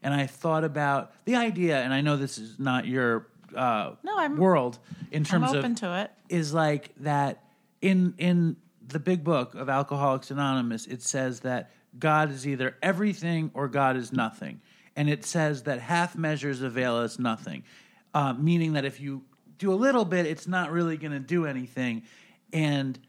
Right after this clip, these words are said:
Speaker 1: then it made me think about, like, solar panels on houses. And solar panels on houses, like, if the sun is shining, the solar panel absorbs the, the energy and converts it into electricity.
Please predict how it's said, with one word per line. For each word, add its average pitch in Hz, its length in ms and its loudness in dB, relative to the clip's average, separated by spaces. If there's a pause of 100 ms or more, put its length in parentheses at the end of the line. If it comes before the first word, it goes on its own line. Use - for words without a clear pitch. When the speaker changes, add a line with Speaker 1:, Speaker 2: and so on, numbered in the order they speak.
(320)
Speaker 1:
then 226 140 2
it 214 100 0
made 214 220 2
me 214 140 4
think 208 260 -4
about, 170 320 0
like, 139 220 -4
solar 147 400 2
panels 151 480 -2
on 120 140 -4
houses. 139 600 -4 (420)
And 135 220 -4
solar 240 420 2
panels 202 460 2
on 151 140 0
houses, 143 760 -2 (760)
like, 151 400 -2 (200)
if 165 160 -4
the 160 100 -2
sun 220 280 4
is 226 120 4
shining, 165 640 0 (120)
the 143 160 -4
solar 180 360 2
panel 160 420 0
absorbs 139 720 -2 (420)
the, 135 360 -2
the 156 180 -4
energy 139 520 -2
and 131 160 -6
converts 147 460 -4
it 139 100 -4
into 131 240 -6
electricity. 123 760 -6